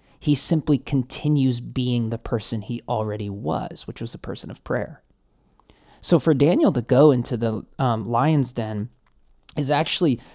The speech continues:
shouldn't be a surprise by the time he gets there, um, in verse fourteen and fifteen. Um,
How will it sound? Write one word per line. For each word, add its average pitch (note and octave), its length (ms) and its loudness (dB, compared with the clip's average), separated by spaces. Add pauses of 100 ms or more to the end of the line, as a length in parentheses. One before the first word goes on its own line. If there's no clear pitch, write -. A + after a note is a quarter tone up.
(160)
shouldn't E3 320 2
be D3 80 4
a C3+ 40 2
surprise B2+ 540 2
by A#2 100 0
the A2+ 80 -2
time A#2+ 200 -2
he A#2+ 120 -2
gets A#2 260 -4
there, G2+ 340 -6 (500)
um, A2+ 460 -8 (560)
in C3+ 160 -4
verse A#2 220 -4
fourteen A#2 720 -8 (300)
and - 120 -14
fifteen. - 540 -10 (840)
Um, C3+ 500 -10